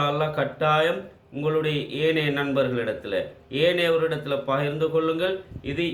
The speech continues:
யாராவது ஒருவருக்கு, ஒரு இதனை பார்க்கக்கூடியவர்களுக்கு ஒரு சந்தர்ப்பமாக அமையலாம். அதனால் உங்களுக்கும் பிரயோசனம்,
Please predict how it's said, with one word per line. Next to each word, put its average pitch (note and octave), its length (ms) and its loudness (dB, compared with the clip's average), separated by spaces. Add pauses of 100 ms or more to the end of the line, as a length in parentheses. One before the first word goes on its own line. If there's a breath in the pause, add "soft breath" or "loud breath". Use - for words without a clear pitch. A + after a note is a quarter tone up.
(100)
யாராவது D#3+ 760 4 (100)
ஒருவருக்கு, D#3+ 600 0 (380)
ஒரு C#3+ 280 -2 (520)
இதனை E3 300 0 (180)
பார்க்கக்கூடியவர்களுக்கு E3 960 0
ஒரு D3+ 120 -2
சந்தர்ப்பமாக E3 800 2
அமையலாம். A2+ 460 0 (360 loud breath)
அதனால் D#3 400 2
உங்களுக்கும் D#3+ 560 -2
பிரயோசனம், D#3 500 0